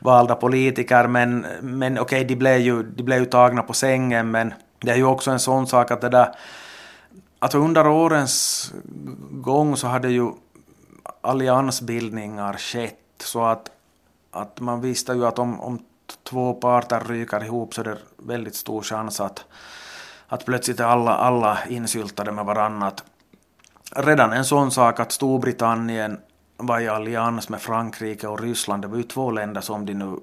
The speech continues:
minns Anna hunnit kriga mot tidigare, tidigare i historien, men att, eh,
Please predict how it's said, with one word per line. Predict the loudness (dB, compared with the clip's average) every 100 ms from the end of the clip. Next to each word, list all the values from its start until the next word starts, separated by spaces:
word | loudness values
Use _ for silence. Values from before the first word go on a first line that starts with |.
| -12
minns | -12 -8 -4
Anna | -2 0 0
hunnit | 0 -2 -6 -10 _ _ _ _ _ _
kriga | -8 -4 -2 -2
mot | -4 -6 -6
tidigare, | 2 6 6 6 4 0 -6 -12 -16 -16 -10
tidigare | 2 4 4 4 0
i | -2
historien, | -6 -4 -2 -2 -4 -6
men | -4
att, | -6 -8 -16
eh, | -14